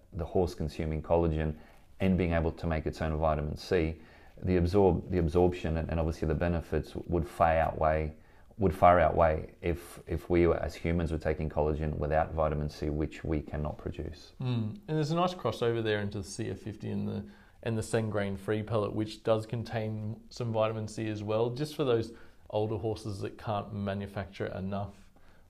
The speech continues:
Speaker 2: or have a decreased output.
Speaker 1: And also performance horses. So it's all well and good that the horse can manufacture vitamin C, you know,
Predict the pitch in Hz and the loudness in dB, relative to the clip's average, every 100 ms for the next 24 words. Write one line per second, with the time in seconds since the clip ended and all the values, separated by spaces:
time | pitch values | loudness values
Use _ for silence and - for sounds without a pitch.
0 | - 104 107 98 95 98 98 107 95 - | -6 -2 -2 -2 -4 -4 -4 -6 -8 -10
1 | - 104 - - - - - 107 113 123 | -12 -12 -10 -12 -12 -14 -4 2 2 2
2 | 92 82 - 80 92 90 82 78 80 - | 0 0 0 2 2 2 0 0 -2 2
3 | 82 87 - 113 90 78 76 80 80 78 | 4 4 6 8 8 6 0 0 0 0
4 | 82 80 - 82 80 78 78 76 76 78 | 0 0 -2 -2 0 0 -2 -2 0 2
5 | 80 78 76 - 82 80 - 82 76 | 4 2 -2 0 2 2 -2 -2 -2